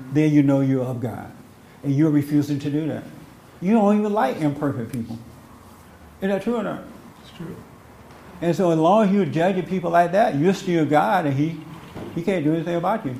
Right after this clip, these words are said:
Speaker 1: because you're an imperfect person yourself. You have the imperfect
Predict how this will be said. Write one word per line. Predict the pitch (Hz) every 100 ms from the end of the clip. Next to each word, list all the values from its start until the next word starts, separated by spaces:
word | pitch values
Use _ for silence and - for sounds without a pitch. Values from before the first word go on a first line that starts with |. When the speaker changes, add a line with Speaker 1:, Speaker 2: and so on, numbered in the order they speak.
| -
Speaker 1:
because | 147 151 139
you're | 180 185
an |
imperfect | 147 143 156 147 139
person | 160 147
yourself. | 151 139 175 156 131 - - - - -
You | 143 156
have | 160 147
the | 139
imperfect | 165 170 190 180 -